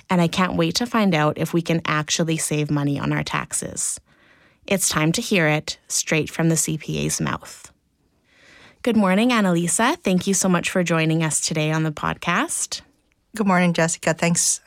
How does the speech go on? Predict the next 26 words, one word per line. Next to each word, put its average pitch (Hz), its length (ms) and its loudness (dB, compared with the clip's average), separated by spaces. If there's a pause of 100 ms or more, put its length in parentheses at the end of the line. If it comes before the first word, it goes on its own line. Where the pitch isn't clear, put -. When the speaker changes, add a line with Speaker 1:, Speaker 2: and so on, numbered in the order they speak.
(120)
Speaker 2:
so - 200 -2
much 151 220 -2
for 147 80 0
having 151 340 0
me, 156 200 0
and 156 180 0
it's 147 120 -4
good - 200 -8
to - 40 -20
be 143 140 -2
here. 147 240 -2 (320)
Speaker 1:
So 240 220 2
I 220 140 2
guess 240 200 0
we'll 320 80 4
just 294 240 0
dive 190 240 2
right 180 160 4
into 180 240 2
the 202 80 -2
questions. 202 800 0
And 165 400 4
my 160 180 2
first 359 420 0
one 175 360 2
is, 170 400 2